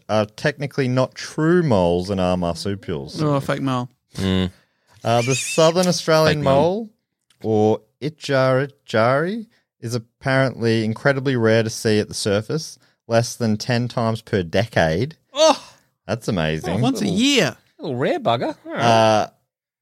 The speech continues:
Speaker 1: it doesn't even create burrows, but rather swims through the ground, leaving no permanent burrow. That's
Speaker 3: Aw.
Speaker 1: amazing.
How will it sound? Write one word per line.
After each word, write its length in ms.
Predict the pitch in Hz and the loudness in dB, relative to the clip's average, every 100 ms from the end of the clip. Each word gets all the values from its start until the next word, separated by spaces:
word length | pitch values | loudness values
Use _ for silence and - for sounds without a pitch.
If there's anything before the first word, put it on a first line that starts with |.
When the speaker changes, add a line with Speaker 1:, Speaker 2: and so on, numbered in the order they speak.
| _ | _
Speaker 1:
it 160 | 135 117 | -10 0
doesn't 320 | 143 147 156 | 0 2 0
even 280 | 147 135 135 | 0 -2 -6
create 380 | - 123 117 - | 0 2 2 0
burrows, 440 | 104 104 107 123 | 2 2 2 0
but 140 | 120 | -6
rather 300 | 107 113 104 | -2 0 0
swims 720 | 107 - - - 135 156 170 - | -6 -8 -12 -10 -6 -4 -6 -8
through 220 | 156 139 | -6 -4
the 100 | 135 | -4
ground, 440 | 117 113 110 110 | 0 0 2 2
leaving 300 | 120 123 127 | 0 0 0
no 200 | 123 123 131 | 2 2 0
permanent 500 | - 139 139 131 90 | 0 0 2 -2 2
burrow. 420 | 113 147 98 73 | 4 6 4 2
That's 460 | 87 107 90 - | 2 2 2 -4
Speaker 3:
Aw. 140 | 370 349 | -4 -4
Speaker 1:
amazing. 880 | 95 101 104 110 123 107 95 80 | -2 0 0 2 0 -2 -4 -8